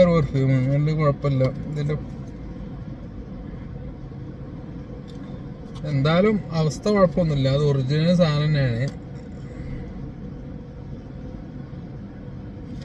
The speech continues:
ആ, ഒറിജിനൽ സാധനം തന്നെയാണ്, വലിയൊരു കുഴപ്പവും കാര്യങ്ങളൊന്നും ഞാൻ കാണുന്നില്ല. അപ്പം രസമുണ്ട്.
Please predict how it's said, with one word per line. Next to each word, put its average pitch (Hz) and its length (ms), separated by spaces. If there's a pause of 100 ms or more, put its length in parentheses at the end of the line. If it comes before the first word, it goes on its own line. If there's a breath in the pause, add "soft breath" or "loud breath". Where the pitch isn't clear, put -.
(240)
ആ, 139 40 (340)
ഒറിജിനൽ 151 440
സാധനം 165 260
തന്നെയാണ്, 151 340 (100)
വലിയൊരു 160 300
കുഴപ്പവും 156 400
കാര്യങ്ങളൊന്നും 156 480 (120)
ഞാൻ 170 100 (140)
കാണുന്നില്ല. 156 460 (360)
അപ്പം 143 240 (340)
രസമുണ്ട്. 143 420